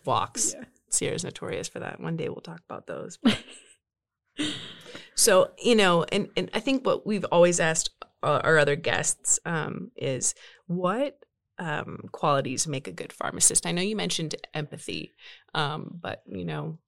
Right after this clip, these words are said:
Speaker 1: to be a good pharmacist, what does that mean? Kind of, what's, what does that, what does that mean for you?
Speaker 2: Yeah,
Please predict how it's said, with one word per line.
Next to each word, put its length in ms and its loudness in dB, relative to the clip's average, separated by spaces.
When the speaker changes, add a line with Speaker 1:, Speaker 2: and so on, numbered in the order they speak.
Speaker 1:
to 100 -8
be 140 -8
a 40 -8
good 200 -6
pharmacist, 680 -4
what 80 -4
does 120 -4
that 140 -6
mean? 440 -8
Kind 160 -12
of, 140 -20
what's, 360 -14
what 100 0
does 100 0
that, 200 0
what 80 2
does 100 4
that 60 2
mean 160 2
for 120 -10
you? 300 -6
Speaker 2:
Yeah, 380 4